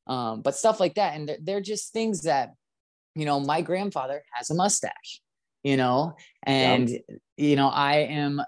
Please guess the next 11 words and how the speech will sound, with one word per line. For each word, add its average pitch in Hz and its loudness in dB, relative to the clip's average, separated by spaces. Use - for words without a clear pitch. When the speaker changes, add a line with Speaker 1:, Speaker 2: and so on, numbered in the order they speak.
Speaker 1:
a, 131 -4
a 143 0
plant 170 -6
daddy. 131 0
So 131 0
whenever 127 -4
I 135 -4
see 131 -8
growth, 156 0
I'm 139 -6
thinking, 135 -8